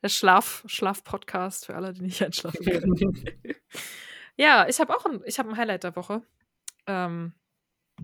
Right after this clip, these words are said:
Speaker 1: gut, jeder, der mir auf Instagram folgt, was bestimmt nicht jeder ist, wird's wahrscheinlich schon gesehen haben, aber ich zeig's dir jetzt mal in Real Life. Wenn ich mal die Kamera umdrehe, siehst du's auch.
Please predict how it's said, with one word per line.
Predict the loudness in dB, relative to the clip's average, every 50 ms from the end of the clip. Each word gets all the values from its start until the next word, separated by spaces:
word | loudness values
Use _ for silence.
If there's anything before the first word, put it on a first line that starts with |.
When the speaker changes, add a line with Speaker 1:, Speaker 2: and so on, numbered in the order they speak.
| -18 -18 -6
Speaker 1:
gut, | -6 -6 -6 -4
jeder, | -6 -6 -2 -2 0 0
der | 0 0
mir | 0 -2
auf | -2 -4
Instagram | -4 -4 -2 -2 -2 -4 -4 -6 0
folgt, | 2 2 2 4 4
was | 2 0 2
bestimmt | 2 4 4 4 4 2 4
nicht | 4 4 6 6
jeder | 4 6 8 6 6 6
ist, | 6 2 0 -2 -4 -4
wird's | -4 -2 0 0 -2 -2 -4
wahrscheinlich | -6 -6 -4 -4 -4 -2 -4
schon | -4 -4 -4 -6 -10 -10 -6
gesehen | -6 -4 -4 -2 -4 -4 -2
haben, | -2 -2 -2 -4 -4 -4
aber | -2 0 2 2 2 0
ich | 0 -6 -6
zeig's | -4 -4 -4 -4 -6
dir | -6 -6
jetzt | -4 -4 -4 -6
mal | -6 -8
in | -8 -6
Real | -4 -4 -4
Life. | -4 -4 -6 -6 -8 _ _ _ _ -20 -20 -20 _ _ _ _ _ _
Wenn | -14 -14
ich | -14 -12
mal | -14 -14
die | -14 -14
Kamera | -12 -10 -8 -8 -6 -6 -8
umdrehe, | -8 -8 -8 -10 -10 -8 -6 -4 -4 -4
siehst | -4 -6 -10 -10 -10
du's | -12 -12 -10
auch. | -6 -6 -6 -8 -8